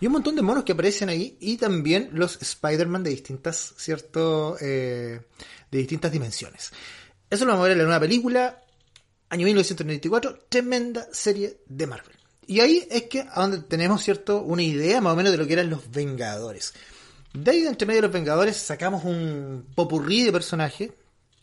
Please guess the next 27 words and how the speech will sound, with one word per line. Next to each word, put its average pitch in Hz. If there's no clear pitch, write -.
y 226
uno, 302
eh, 175
algunos 190
de 190
estos 190
personajes 185
que 151
ahora 151
están 180
involucrados 156
con 151
las 135
películas 160
son 285
los 190
personajes 175
que -
están 190
apareciendo 196
en 185
las 160
series -
del 302
cana-, 214
del 208
canal, -